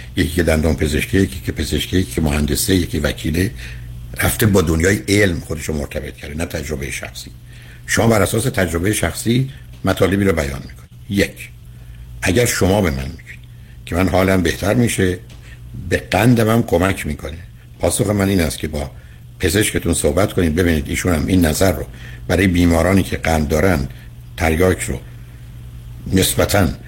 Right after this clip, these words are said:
مناسب می‌دونه یا فکر می‌کنه بله، به بقیه هم کمک می‌کنه یا نه. شماره یک. دو، ممکنه برگرده به شما بگه، صبر، می‌شه صبر کنید؟ دو، ممکنه برگرده بگه «من جایگزین دیگری من برات دارم،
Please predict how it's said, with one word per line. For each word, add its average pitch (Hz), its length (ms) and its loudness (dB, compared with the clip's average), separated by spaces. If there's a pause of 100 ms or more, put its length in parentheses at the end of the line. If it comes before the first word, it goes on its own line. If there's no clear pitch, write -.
(400)
مناسب 98 600 4 (200)
می‌دونه 104 400 2
یا 95 120 2
فکر 98 240 -4
می‌کنه 92 260 2
بله، 73 360 0 (200)
به - 80 -6
بقیه 90 280 2
هم 98 80 2
کمک 90 340 -2
می‌کنه 82 220 -6
یا 65 120 -8
نه. 73 80 -14 (100)
شماره 73 260 -8
یک. - 140 -12 (180)
دو، - 180 2 (760)
ممکنه 98 320 2
برگرده 120 380 4
به 110 100 -2
شما 98 240 0
بگه، 104 220 0 (160)
صبر، 101 240 0
می‌شه 104 200 2
صبر 160 260 0
کنید؟ 226 380 0 (600)
دو، 151 260 6
ممکنه 123 300 2
برگرده 143 380 2
بگه 147 180 0
«من 156 160 4
جایگزین 135 480 4
دیگری 165 280 2
من 143 140 4
برات 117 220 2
دارم، - 240 -6